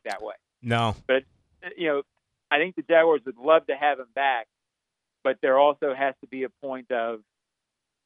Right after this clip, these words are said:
Speaker 1: at what cost.
Speaker 2: Yeah.
Speaker 1: And I,
Speaker 2: Mm-hmm.
Speaker 1: I like Juwan. I, I, I really hope he's here because the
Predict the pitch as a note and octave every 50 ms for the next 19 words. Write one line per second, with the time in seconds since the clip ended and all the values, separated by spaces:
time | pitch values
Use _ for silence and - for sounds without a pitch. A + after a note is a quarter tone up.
0 | _ _ _ _ _ _ _ _ - B2+ A#2+ G#2+ B2+ C3 C3 C3 - - C3 A#2
1 | G2+ - - _ _ _ _ - A2+ A2 G#2+ G#2+ G#2+ G#2+ A2 A#2 - - - -
2 | - - _ _ _ _ _ A2 A2 D#3+ E3 E3+ F3 F3 E3+ D#3 - _ - B2+
3 | A2+ A2 G#2 G2 F#2+ G#2 A#2 B2+ B2+ - - - _ - C#3+ D3 D#3 D3 C3+ -
4 | _ _ _ - D3 C#3+ D3 D#3+ D#3+ D3 C#3 D3 C#3+ - - B2+ G#2+ _ - C#3+
5 | C#3+ C3+ A2+ A#2 A2 _ B2 B2 A#2 - _ _ _ _ _ _ _ _ _ _
6 | _ _ _ _ _ _ _ -